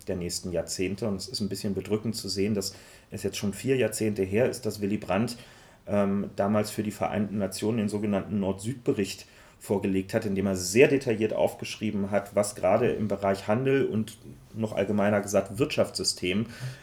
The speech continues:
eigentlich die, die Missstände in dieser Welt sind. Und die Lernkurve ist seitdem nicht nach oben, sondern eher nach unten gegangen, muss man sagen.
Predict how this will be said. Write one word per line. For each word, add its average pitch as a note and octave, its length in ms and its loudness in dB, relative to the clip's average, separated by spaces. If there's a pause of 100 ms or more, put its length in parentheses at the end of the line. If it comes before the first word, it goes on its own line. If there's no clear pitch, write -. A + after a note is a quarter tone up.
eigentlich G2 480 -2
die, F#2+ 380 -4
die F#2+ 120 -8
Missstände G2 520 0
in - 140 -6
dieser F2 280 -4
Welt E2+ 200 -4
sind. A#2 380 -6
Und F#2+ 460 -12
die F#2+ 60 -6
Lernkurve G2 580 0
ist - 160 -6
seitdem G2 580 -4 (520)
nicht A2+ 160 -4
nach B2 120 -2
oben, A#2 280 -4
sondern G2+ 280 0
eher F#2+ 120 -4
nach G#2 140 -2
unten F#2+ 280 -6
gegangen, - 320 -10
muss - 140 -18
man - 120 -16
sagen. - 220 -14